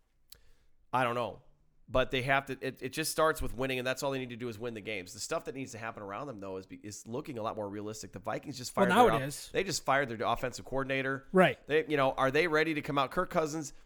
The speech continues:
Speaker 1: uh, uh, eighty-four million dollars. Is Kirk Cousins ready to win two out of three? I'm not convinced. I, I
Speaker 2: No,
Speaker 1: think,
Speaker 2: no,
Speaker 1: I
Speaker 2: that's
Speaker 1: think the Lions could beat them.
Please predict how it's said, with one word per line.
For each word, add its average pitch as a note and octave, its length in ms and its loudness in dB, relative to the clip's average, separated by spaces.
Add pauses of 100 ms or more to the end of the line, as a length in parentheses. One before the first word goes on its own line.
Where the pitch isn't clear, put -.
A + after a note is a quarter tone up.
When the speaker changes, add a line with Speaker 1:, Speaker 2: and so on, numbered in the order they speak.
(160)
Speaker 1:
uh, F3 280 2 (760)
uh, D#3 360 4
eighty-four D3+ 380 0
million D#3 200 2
dollars. D3 320 2 (400)
Is C#3 160 -4
Kirk E3+ 220 0
Cousins D#3 320 0
ready D#3 160 4
to D3 80 4
win D3 180 4
two D3+ 180 0
out D3 120 4
of C#3 100 -2
three? D3 360 -2 (500)
I'm D3+ 160 -8
not F3+ 200 -4
convinced. A#2+ 520 -2 (580)
I, C#3 160 2 (100)
I D3+ 180 4
Speaker 2:
No, B3 160 10
Speaker 1:
think, C#4 120 4
Speaker 2:
no, C4 160 10
Speaker 1:
I E4 80 10
Speaker 2:
that's D4 160 8
Speaker 1:
think D4+ 140 -2
the D#4+ 80 2
Lions D4 500 4
could D3+ 200 -2
beat C#3+ 180 -2
them. A#2 180 0